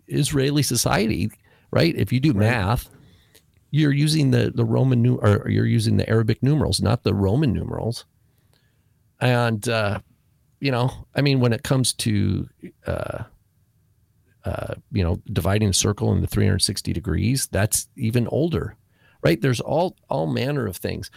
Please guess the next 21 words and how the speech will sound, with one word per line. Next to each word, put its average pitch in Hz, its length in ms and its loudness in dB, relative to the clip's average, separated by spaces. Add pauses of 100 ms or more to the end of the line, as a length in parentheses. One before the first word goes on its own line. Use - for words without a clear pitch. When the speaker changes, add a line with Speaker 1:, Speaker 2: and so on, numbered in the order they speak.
(120)
Speaker 1:
The 131 100 2
seven-day 180 540 4
week, 139 480 -2 (400)
is 120 100 4
he 165 100 4
mad 131 360 4
at 175 100 -4
the 117 80 0
world 113 480 0
for, 92 300 -2 (300)
you 107 120 0
know, 95 220 0 (520)
having 120 300 2
a 85 60 2
seven-day 113 480 2
week? 113 540 -4 (1000)
Because 113 280 0
it, 98 180 -2
that 113 220 -2
came 120 260 2
through 123 420 -2